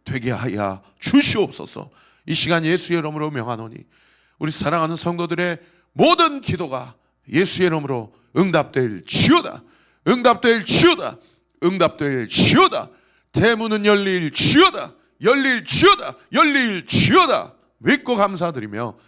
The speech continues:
살아계신 예수 그리스도의 이름으로 기도하옵나이다. 아멘. 지금은 우리 구주 예수 그리스도의 은혜와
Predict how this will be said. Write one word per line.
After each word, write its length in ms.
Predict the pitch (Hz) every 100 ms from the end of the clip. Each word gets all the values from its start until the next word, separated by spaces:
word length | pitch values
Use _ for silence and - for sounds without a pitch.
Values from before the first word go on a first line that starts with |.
| _ _
살아계신 600 | - 113 104 107 - 110
예수 240 | 208 190
그리스도의 360 | 190 170 - 156
이름으로 640 | 139 127 185 220 - _ _ _
기도하옵나이다. 1160 | - 90 95 87 82 95 104 - - - - - _ _ _ _ - -
아멘. 1000 | - 113 151 185 202 202 175 139 110 95 92 _ _ _ _ _ _ _ _ _ _ _ _ _ _ _ _ _ -
지금은 640 | 147 139 135 120 101 95
우리 180 | - 156
구주 260 | 147 143 147
예수 220 | 139 -
그리스도의 420 | 135 123 135 123
은혜와 520 | 110 104 98 98 95